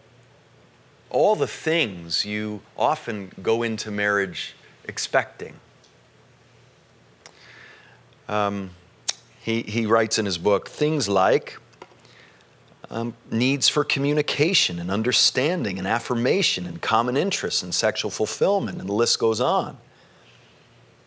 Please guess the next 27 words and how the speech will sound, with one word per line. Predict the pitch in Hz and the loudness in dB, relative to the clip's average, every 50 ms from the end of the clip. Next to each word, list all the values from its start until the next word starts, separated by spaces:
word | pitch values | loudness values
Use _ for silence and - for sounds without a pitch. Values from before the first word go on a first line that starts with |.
| _ _ - | _ _ -10
These | - 104 127 131 151 | -6 -4 -2 0 0
are | |
the | 165 - | 0 0
things | - - 117 120 113 104 | 0 -2 -2 -2 -2 0
we | 120 123 | 0 0
assume | 120 - - - - - 113 113 123 127 131 135 131 120 - - - - - - - - | 0 2 2 0 0 0 -2 -2 -2 -2 -2 -4 -6 -8 -12 -20 -20 -20 -20 -18 -10 -4
we | 113 127 135 | -2 -2 0
will | 127 139 147 | 2 2 2
get | 139 104 120 175 196 190 - - | 2 4 4 4 4 4 0 -4
from | - - 139 139 156 | -4 0 0 2 2
marriage, | 170 214 240 233 160 - - 147 - - | 2 2 2 2 0 -2 -4 -6 -6 -6
and | 101 101 110 | -4 -4 -2
if | 107 120 117 - | -2 -2 -2 -2
we | 143 135 | -4 -2
don't | 120 143 139 135 120 117 107 | 0 2 0 0 0 -6 -4
get | - 143 208 262 277 - - - | 0 2 2 2 2 -2 -6 -6
them, | 104 90 92 95 104 113 120 | -6 -6 -4 -4 -6 -4 -2
we, | 131 135 143 139 143 - - - - - - - - - | -2 -2 -4 -4 -8 -12 -20 -20 -20 -20 -20 -20 -14 -8
we | 120 127 131 | -6 -4 -2
see | - - - 123 120 | -2 -2 -2 -2 -2
the | 120 120 | -2 -2
value | 110 98 98 92 95 95 95 98 98 95 95 | -2 -2 0 0 0 0 0 -2 -2 -2 -2
of | 98 92 - | -4 -4 -6
that | - 92 90 92 - - - | -8 -8 -8 -8 -8 -10 -16
commitment | - 92 85 85 87 - - 92 92 - - _ _ _ _ _ - - _ _ _ - - - - - - - _ - - - | -14 -12 -12 -12 -12 -12 -12 -12 -12 -14 -16 _ _ _ _ _ -20 -20 _ _ _ -20 -20 -20 -20 -20 -20 -20 _ -20 -14 -8
go | - 90 | -4 -2
away. | 90 90 98 113 135 143 123 101 92 85 78 | 0 0 2 2 4 4 4 2 0 -6 -10